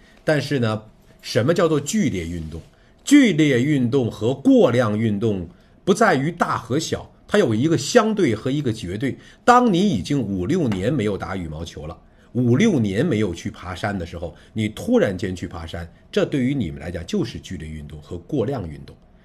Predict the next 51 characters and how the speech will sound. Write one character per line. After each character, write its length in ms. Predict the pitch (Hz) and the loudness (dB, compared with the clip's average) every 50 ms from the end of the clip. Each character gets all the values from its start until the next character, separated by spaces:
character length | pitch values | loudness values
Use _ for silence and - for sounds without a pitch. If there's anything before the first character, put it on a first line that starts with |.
| _ _ - | _ _ -8
所 120 | - - 165 | -2 0 0
以 100 | 170 170 170 | 0 2 2
为 160 | 214 226 180 | 2 2 2
什 120 | - 139 | 2 0
么 80 | 131 131 | -2 0
说 160 | 120 147 143 | 0 0 0
我 140 | 123 120 151 | 2 2 0
每 180 | 180 135 85 | 0 -2 -4
天 200 | - - 123 123 | -4 -4 -4 -2
会 100 | 123 117 | -2 -2
坚 220 | 107 - 120 117 117 | -2 0 0 -2 -2
持 180 | 117 - 98 | -2 -4 -6
一 160 | 98 87 92 113 | -6 -6 -4 -4
个 100 | 120 117 | -4 -4
小 220 | 113 - 85 76 | -4 -6 -8 -8
时 100 | - - | -10 -14
的 80 | 82 87 | -10 -8
运 140 | 98 101 | -6 -6
动？ 120 | 85 82 80 | -6 -6 -8
这 80 | - 139 | -6 -2
就 100 | 147 156 | 0 0
要 140 | 160 131 - | 0 0 0
保 160 | - 80 78 | -2 -6 -6
证 120 | 92 95 | -6 -4
一 140 | 101 117 139 | -4 -4 -4
定， 140 | 135 147 - - - - - | -4 -8 -10 -12 -16 -14 -6
你 200 | - 113 107 113 | -2 0 0 2
越 320 | 165 240 311 349 277 - | 6 6 6 6 4 2
这 100 | - 123 | 0 0
样 140 | 101 90 87 | -2 -2 -4
去 160 | - - 92 | -6 -8 -6
做， 240 | 85 - 104 - - - - - - - | -4 -4 -4 -4 -6 -12 -20 -20 -20 -6
你 180 | - 113 113 104 | -2 -2 0 0
自 200 | 107 - 156 123 | 0 -2 -2 -2
己 120 | - - | -2 -6
的 100 | 78 76 | -10 -8
话 120 | 78 95 92 | -8 -8 -6
呢， 100 | 85 82 | -6 -6
就 140 | 82 110 | -6 -6
不 220 | - - - 90 120 | -6 -6 -6 -8 -4
太 200 | 117 - 127 101 | -4 -4 -4 -4
会 220 | - - 104 87 | -4 -4 -6 -6
出 180 | - - - 98 | -6 -8 -12 -10
现 300 | - - 104 87 82 82 - - - - _ - | -8 -8 -8 -8 -10 -14 -18 -20 -20 -20 _ -10
我 120 | 101 101 | -8 -6
们 140 | 87 92 107 | -4 -4 -4
所 220 | 110 - 98 82 | -4 -4 -6 -8
说 120 | 82 - 95 | -8 -10 -10
的 60 | 87 | -10
这 60 | 98 | -10
种， 120 | 90 80 | -10 -10